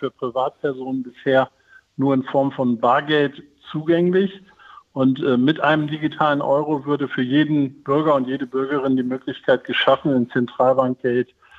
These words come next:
auch digital zukünftig zahlen zu können. Äh, wichtig ist mir, der digitale Euro soll das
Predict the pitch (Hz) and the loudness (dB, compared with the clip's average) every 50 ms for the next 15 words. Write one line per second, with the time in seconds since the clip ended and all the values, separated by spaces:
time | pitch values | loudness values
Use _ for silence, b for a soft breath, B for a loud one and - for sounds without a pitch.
0 | b b b b _ _ - - 151 165 175 - - - - - _ _ _ - | b b b b _ _ -4 -2 0 0 0 -2 -6 -18 -20 -20 _ _ _ -10
1 | 156 170 175 170 165 - - 156 147 147 143 143 139 - - 156 - - 147 135 | -8 -4 -2 -4 -4 -2 0 2 2 4 2 2 0 -4 -12 -12 -8 -6 -6 -6
2 | 123 - 135 123 - - - 123 113 113 113 113 - 120 - - - 123 107 82 | -6 -6 -8 -10 -10 -6 -4 -2 -2 0 -2 -4 -4 -8 -10 -4 -2 0 0 0
3 | 80 82 - _ B B B B B B B B B _ - 135 131 131 135 - | -4 -10 -12 _ B B B B B B B B B _ 2 4 4 4 4 4
4 | 143 170 175 - 208 185 151 160 147 143 156 147 151 160 180 196 202 190 165 156 | 2 0 2 2 0 0 2 0 -2 0 0 0 2 2 2 2 2 2 2 0
5 | 143 143 156 156 165 156 - 156 151 151 151 143 139 143 165 170 160 165 160 160 | 0 0 -4 -6 -4 0 2 2 4 4 2 2 2 2 0 0 0 -2 -2 -2
6 | 156 - 151 135 123 127 131 139 147 156 156 160 - - _ _ - 131 | -4 -6 -10 -16 -10 -4 -2 0 0 0 0 -2 -6 -10 _ _ -12 -12